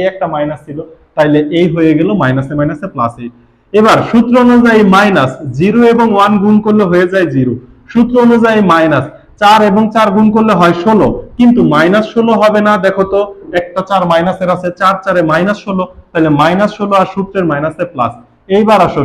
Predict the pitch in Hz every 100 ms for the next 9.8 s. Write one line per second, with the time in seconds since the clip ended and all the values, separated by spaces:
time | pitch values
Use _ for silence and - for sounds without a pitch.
0 | - 202 202 202 160 139 135 131 - 202
1 | 196 185 175 160 170 175 160 156 156 247
2 | 294 - _ - 170 113 - - - 185
3 | 175 143 143 135 - 131 - _ _ _
4 | _ - - - 185 _ _ _ _ _
5 | _ _ _ _ 147 165 214 220 214 202
6 | 202 180 202 202 208 208 202 190 185 175
7 | 170 165 - 165 135 - 160 165 175 175
8 | 175 170 185 - 190 185 180 - 131 -
9 | 156 185 190 185 185 180 151 123